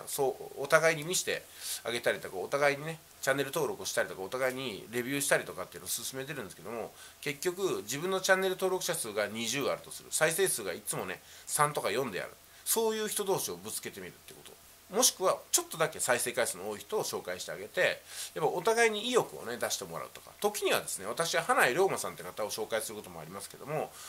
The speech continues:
速稼塾の塾生さんじゃない方を取り上げて、その人に対して、えー、紹介すると。そして私もその人を、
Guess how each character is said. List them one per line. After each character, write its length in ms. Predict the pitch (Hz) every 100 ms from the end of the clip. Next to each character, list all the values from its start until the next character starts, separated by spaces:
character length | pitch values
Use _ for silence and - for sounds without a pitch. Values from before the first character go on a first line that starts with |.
| -
速 180 | - 196
稼 220 | 247 269
塾 180 | 214 165
の 160 | 170 127
塾 160 | 156
生 140 | - 202
さ 160 | 214
ん 60 | 190
じ 80 | 180
ゃ 20 |
な 160 | 208
い 80 | 254
方 280 | 131 101 85
を 140 | 127
取 200 | - 117
り 60 | 135
上 80 | 101
げ 60 |
て、 160 | 90 107
そ 140 | -
の 100 | 226
人 160 | 247 165
に 120 | 117
対 220 | 104 95
し 100 | -
て、 280 | - 202 - - - - -
え 400 | 123 107 98 85
ー、 20 |
紹 140 | 117 107
介 160 | 90
す 100 | -
る 60 | 76
と。 100 | - - -
そ 120 | 202
し 40 | 190
て 80 | 214
私 300 | 190 185 185
も 60 |
そ 120 | 170
の 80 | 170
人 200 | 160 -
を、 260 | 127 98